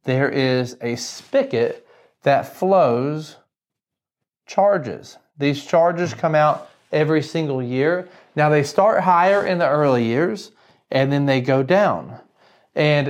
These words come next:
they average around one to one and a half percent.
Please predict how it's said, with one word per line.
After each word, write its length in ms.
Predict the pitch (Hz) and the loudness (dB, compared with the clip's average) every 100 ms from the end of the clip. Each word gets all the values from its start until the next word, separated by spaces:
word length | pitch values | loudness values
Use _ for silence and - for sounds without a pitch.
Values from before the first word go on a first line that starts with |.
| 147 | -4
they 300 | 143 147 - | -4 -4 -2
average 800 | 156 185 226 175 113 110 147 147 - _ - | -2 0 0 0 0 0 -2 -8 -18 _ -2
around 460 | 131 143 143 117 | 0 2 2 0
one 520 | 120 131 147 175 180 - _ _ | 0 2 2 0 -4 -8 _ _
to 100 | - | -6
one 260 | 139 135 127 | 0 0 0
and 100 | 127 | -2
a 40 | |
half 360 | 123 123 120 - | -2 -2 -2 -4
percent. 540 | 147 - 226 180 - | -8 -4 -2 -2 -4